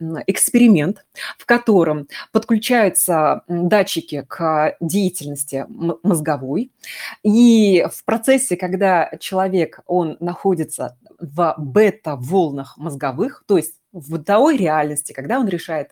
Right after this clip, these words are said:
а, рабочие вопросы, либо находится в обществе, взаимодействует, то есть он на, э, сонастроен с частотами бета, то тогда мозг, он очень сильно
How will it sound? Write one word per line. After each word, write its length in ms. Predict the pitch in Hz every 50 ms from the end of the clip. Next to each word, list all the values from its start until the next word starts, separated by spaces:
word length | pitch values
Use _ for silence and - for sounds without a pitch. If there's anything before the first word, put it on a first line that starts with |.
| _ -
а, 240 | 147 147 135 143
рабочие 560 | 180 269 269 196 170 180 196 - - 160 151 143
вопросы, 580 | 147 143 143 - 139 135 131 131 - - 131
либо 380 | 131 131 143 196 254 233 202 190
находится 500 | 175 156 - - 185 208 - - 185 151 -
в 60 | 135
обществе, 500 | 143 147 143 - - 135 - - - 113
взаимодействует, 880 | 117 131 165 196 208 196 175 156 131 131 131 131 - - 123 127 131 127 - - - - - _
то 80 | 170
есть 120 | 165 160 - -
он 240 | 170 185 170 147
на, 260 | 175 170 170 151 - - - _ _ _ _ -
э, 300 | 175 185 185 175 165 - - -
сонастроен 580 | - - 202 196 185 - - 233 262 277 254 -
с 120 | - -
частотами 640 | - - - 180 - - 208 226 226 220 190 190 190 180
бета, 520 | 170 131 170 160 147 - - 127 120 127 - - - - - _
то 100 | - 220
тогда 400 | 220 214 196 180 175 254 294 311 254
мозг, 420 | 208 208 247 285 294 - - - 190
он 140 | 185 - -
очень 280 | 196 247 254 - 214 175
сильно 520 | - - 196 196 208 208 190 185 180 -